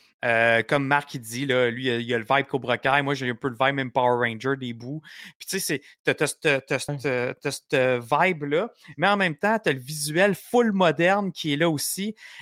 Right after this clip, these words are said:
Speaker 1: Euh, tu sais, mettons, je donne un exemple que moi, j'ai vraiment aimé. C'est zéro un spoiler, là, tout le monde. C'est parler texto. Tu sais, c'est des jeunes, on parle avec des adolescents.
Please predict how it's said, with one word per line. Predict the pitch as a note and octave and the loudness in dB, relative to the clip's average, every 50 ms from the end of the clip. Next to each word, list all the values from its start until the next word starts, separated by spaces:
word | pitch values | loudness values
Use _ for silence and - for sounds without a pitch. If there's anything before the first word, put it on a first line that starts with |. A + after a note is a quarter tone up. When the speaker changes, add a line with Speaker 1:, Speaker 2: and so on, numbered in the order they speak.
| - - | -2 2
Speaker 1:
Euh, | C3 C3 C3+ C#3 C#3 | 4 4 6 4 4
tu | C3+ - | 4 2
sais, | G#3 G#3+ | 2 2
mettons, | F#3 E3 G3 G#3+ G#3 | 2 2 0 0 0
je | D#3 | 0
donne | D#3+ D#3 D3+ - - | 0 0 0 0 0
un | F3 G3 G3+ | 2 2 4
exemple | G3 E3+ C3 C3 E3 F#3+ F#3+ | 2 2 2 2 0 0 2
que | F3+ D3 | 0 0
moi, | C3+ D#3+ | 0 0
j'ai | D#3 C#3+ C3+ | -2 -2 -4
vraiment | - C3 C3+ C3+ | -2 0 0 2
aimé. | C3+ C3 C3 D3 E3+ E3+ | 0 0 0 -2 -4 -6
C'est | - - B2+ | -6 -6 -6
zéro | A#2 A2+ C3+ C#3 C3+ D#3 | 0 2 2 4 4 2
un | D3 | 0
spoiler, | - - C3 A#2+ A#2 D3 F3 | 2 2 2 2 4 2 0
là, | G3 F#3 | 0 -2
tout | - F3 | -4 -6
le | E3+ | -6
monde. | F#3 G3+ G3 F3+ - - - - _ | -6 -6 -8 -10 -14 -20 -20 -20 _
C'est | - - - D#3+ D#3 - - _ _ _ | -12 -6 -4 -4 -4 -4 -6 _ _ _
parler | E3 C#3+ D3 D3 D#3+ D3+ | -2 0 0 -2 -2 -4
texto. | - - F#3 - - - - - E3+ C3+ A2 - | -2 -2 -2 -2 -2 -6 -2 -2 -2 -2 -2 -2
Tu | - F3+ | -4 -4
sais, | E3+ - | -2 -2
c'est | D#3 | -2
des | C3+ D3 C#3+ C3 | -2 0 0 0
jeunes, | A#2+ G#2+ C#3 E3 F#3 G3+ | 0 2 2 2 2 4
on | F#3 C3+ - | 2 2 2
parle | - C#3 D3+ | 2 2 4
avec | D3+ C3+ B2+ | 2 2 0
des | B2+ B2 B2+ | -2 -2 -2
adolescents. | B2+ A#2+ C3+ C3 B2+ A#2+ - - E3 G3 | 0 2 2 2 2 2 2 0 0 0